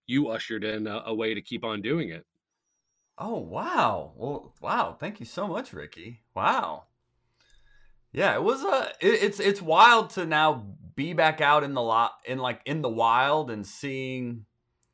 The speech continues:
Speaker 2: different, um, like, I'm starting to meet people from the Hot Breathiverse now that, like,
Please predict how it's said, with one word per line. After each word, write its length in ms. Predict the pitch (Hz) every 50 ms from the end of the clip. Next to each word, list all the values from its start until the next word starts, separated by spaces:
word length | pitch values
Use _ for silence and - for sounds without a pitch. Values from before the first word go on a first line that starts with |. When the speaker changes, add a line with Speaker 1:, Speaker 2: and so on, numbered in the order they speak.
| _ _ _ _ _ _ _ _ _ _ _
Speaker 2:
different, 480 | _ 127 131 131 - 143 147 139 131 131
um, 420 | 127 123 120 120 117 113 110 107 -
like, 380 | 113 113 104 95 - - - _ _
I'm 100 | 123 127
starting 280 | - - 208 180 156 127
to 100 | 147 135
meet 440 | 131 127 139 160 190 196 - -
people 340 | - 123 117 104 - 87 87
from 180 | - - 107 101
the 80 | 95
Hot 200 | 98 101 92 -
Breathiverse 540 | - 98 90 - 92 87 90 82 78 - -
now 240 | 101 95 95 90 92
that, 180 | 92 90 - 113
like, 260 | 123 120 110 90